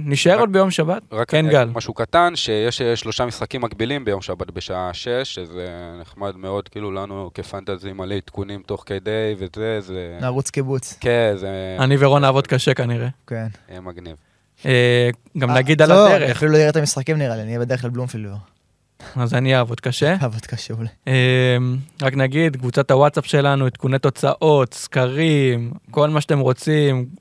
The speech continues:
Speaker 1: שלל ירקות, באמת, הכל, הכל מהכל. מחכים לכם שמה, היא גודלת משבוע לשבוע בצורה בלתי רגילה. אה, הרבה מאוד פנינים, ונעבור לשעה שבע וחצי ביום שבת,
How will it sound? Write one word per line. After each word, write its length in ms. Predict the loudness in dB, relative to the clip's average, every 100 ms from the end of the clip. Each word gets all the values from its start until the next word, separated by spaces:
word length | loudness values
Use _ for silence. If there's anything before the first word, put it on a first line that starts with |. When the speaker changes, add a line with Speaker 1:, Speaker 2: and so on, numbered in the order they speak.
| _
Speaker 1:
שלל 400 | -18 -4 2 4
ירקות, 380 | 4 2 2 0
באמת, 360 | 0 0 -2 -4
הכל, 500 | 2 2 2 0 -4
הכל 240 | 2 4 6
מהכל. 480 | 4 4 6 6 4 -6 -20 _ _ -4
מחכים 420 | 0 0 0 2
לכם 220 | 2 2
שמה, 340 | 2 2 4 4
היא 120 | 2
גודלת 340 | 2 2 0
משבוע 380 | -2 -2 0 2
לשבוע 840 | 2 2 0 2 4 4 2 0 -2 -4
בצורה 360 | -6 0 2
בלתי 280 | 2 0 0
רגילה. 500 | 0 0 4 6 6 2 _ _ _ _ -6
אה, 380 | 0 2 2 2
הרבה 220 | 2 2
מאוד 220 | 2 0 -2
פנינים, 560 | -2 2 4 2 2 -4 -12 _ _ -4
ונעבור 440 | 2 2 4 4
לשעה 460 | 4 4 4 4 2 -4 _ _ _
שבע 320 | 2 4 6
וחצי 340 | 4 4 2 2
ביום 240 | 2 2
שבת, 540 | 0 0 2 0 -4